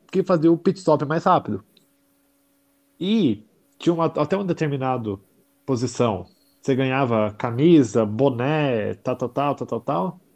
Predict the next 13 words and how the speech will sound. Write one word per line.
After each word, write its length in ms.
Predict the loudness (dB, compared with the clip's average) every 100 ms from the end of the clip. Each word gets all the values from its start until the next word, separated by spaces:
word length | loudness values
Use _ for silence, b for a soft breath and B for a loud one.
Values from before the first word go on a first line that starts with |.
| _ _ _ _ _ _ -6
de, 800 | -2 2 4 4 4 2 2 -2
sei 160 | -2
lá, 100 | -2
até 140 | -2 -4
trinta, 360 | -4 -6 -6
por 160 | -4 -4
exemplo. 260 | -4 -6
Aí 80 | -4
de 100 | -4
trinta 400 | -2 -2 -2 -4
até, 520 | -4 0 0 0 -4 -8
não 60 |
sei, 340 | -8 -2 -2